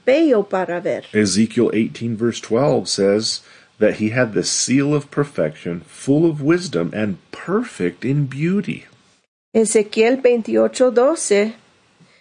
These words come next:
Speaker 1: dice que era, um, ah, el sello de la perfección, lleno de sabiduría y hermosura.
Speaker 2: Very, very beautiful.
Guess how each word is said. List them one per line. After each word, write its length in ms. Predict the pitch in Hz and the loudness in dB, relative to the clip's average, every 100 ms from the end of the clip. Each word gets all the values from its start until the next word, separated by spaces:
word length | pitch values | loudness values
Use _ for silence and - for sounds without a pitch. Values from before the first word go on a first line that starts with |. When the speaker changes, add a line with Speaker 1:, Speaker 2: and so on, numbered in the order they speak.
| _ - | _ -4
Speaker 1:
dice 460 | 233 226 - 233 240 | 0 2 2 2 0
que 320 | 226 226 - | 0 0 0
era, 520 | 214 208 202 202 208 - - _ _ - | 2 2 2 2 0 -4 -20 _ _ -4
um, 400 | 190 190 196 185 - _ _ _ _ _ _ _ _ _ _ _ - - - - - _ _ _ - | 0 0 -2 -6 -16 _ _ _ _ _ _ _ _ _ _ _ -20 -20 -20 -20 -20 _ _ _ -4
ah, 220 | 202 202 - | 0 0 2
el 260 | 202 202 - | 2 2 -2
sello 500 | - 220 220 240 269 | 0 2 4 4 2
de 160 | 254 | 2
la 220 | 208 202 - | 2 0 0
perfección, 1000 | 190 190 185 - - - 208 226 262 - | -4 -2 -4 -4 -4 -2 0 2 -2 -6
lleno 420 | 208 196 196 208 226 | -4 0 2 2 2
de 260 | 226 208 | 0 -2
sabiduría 960 | - 196 190 196 190 190 196 214 294 339 _ _ _ _ _ _ _ | -4 -2 0 0 0 0 0 0 -2 -4 _ _ _ _ _ _ _
y 380 | 214 202 208 - - _ - | 0 2 2 -2 -8 _ -4
hermosura. 1160 | 190 190 190 202 190 185 - - 262 - - - _ _ _ 90 | -2 -2 -2 0 0 -2 -6 0 0 0 -8 -18 _ _ _ -18
Speaker 2:
Very, 760 | 87 82 123 127 107 90 76 _ _ | -10 -2 0 0 -2 -2 -6 _ _
very 560 | 90 92 104 110 90 80 - _ _ _ - | -14 -2 0 0 -2 -6 -12 _ _ _ -20
beautiful. 540 | 80 95 82 - - | -6 -4 -2 -4 -10